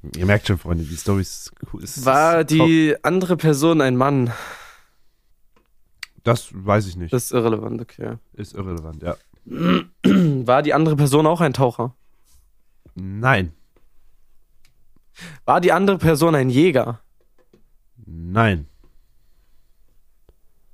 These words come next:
Speaker 2: Schade, ich hatte jetzt so die Theorie, dass ein Jäger den erschossen hat, weil er dachte, es wäre ein Tier, aber,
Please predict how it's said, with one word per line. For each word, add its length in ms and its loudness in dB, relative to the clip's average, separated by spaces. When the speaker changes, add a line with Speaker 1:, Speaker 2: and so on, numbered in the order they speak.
Speaker 2:
Schade, 240 0
ich 100 -2
hatte 120 2
jetzt 160 -2
so 80 4
die 100 -4
Theorie, 380 2
dass 240 0
ein 140 0
Jäger 400 2
den 160 0
erschossen 360 -2
hat, 100 0
weil 100 2
er 60 2
dachte, 220 0
es 120 -4
wäre 100 0
ein 40 -6
Tier, 260 2
aber, 360 -2